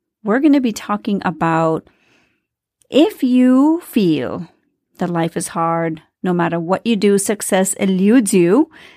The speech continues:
then I really invite you to listen to this episode because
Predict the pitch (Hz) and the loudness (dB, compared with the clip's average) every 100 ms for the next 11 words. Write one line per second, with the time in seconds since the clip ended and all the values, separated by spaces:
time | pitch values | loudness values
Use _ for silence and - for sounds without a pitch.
0 | _ - 226 220 226 - 220 214 208 208 | _ -2 0 2 0 -2 -4 -2 -4 0
1 | 226 233 233 240 214 208 196 190 185 208 | 2 4 4 2 2 0 0 -2 0 -2
2 | 196 185 185 196 180 180 175 - - 208 | 0 0 0 -2 -2 -2 -2 -4 -4 -2
3 | 208 - 180 170 190 - - 240 277 190 | -2 0 0 -2 -6 -8 -4 2 2 2
4 | - - | -2 -8